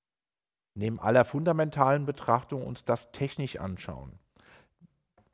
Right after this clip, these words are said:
technisch heißt dann charttechnisch, wie wir vorhin auch sentimenttechnisch die Märkte analysiert hatten,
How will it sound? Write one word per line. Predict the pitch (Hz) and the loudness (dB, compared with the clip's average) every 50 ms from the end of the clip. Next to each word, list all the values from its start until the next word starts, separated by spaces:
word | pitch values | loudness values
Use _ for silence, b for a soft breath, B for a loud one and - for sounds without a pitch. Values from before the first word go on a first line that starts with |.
| _ _ _ _ _ _ - | _ _ _ _ _ _ -2
technisch | - 123 123 - - 131 113 - | 2 2 2 2 0 -6 -6 -4
heißt | 92 92 90 - - | -6 -6 -6 -8 -10
dann | 80 85 | -14 -10
charttechnisch, | - - 117 110 127 - - 123 117 - 127 117 - - | -2 2 4 4 4 2 0 -6 -4 -4 -8 -8 -6 -6
wie | 104 90 | -6 -4
wir | 95 90 | -6 -6
vorhin | - 107 104 101 | -4 -4 -4 -4
auch | 90 98 | -6 -6
sentimenttechnisch | - - 104 107 104 113 104 95 92 90 - 98 87 - - 90 87 - | -4 -4 -4 -4 -4 -4 -4 -6 -6 -6 -8 -10 -10 -10 -12 -14 -14 -14
die | - 90 | -14 -10
Märkte | 92 92 90 95 - - - | -8 -8 -8 -8 -10 -12 -12
analysiert | - 92 92 90 87 85 80 92 90 85 - - | -10 -8 -8 -8 -8 -10 -10 -10 -10 -10 -10 -10
hatten, | 85 - - 87 85 | -12 -10 -10 -12 -14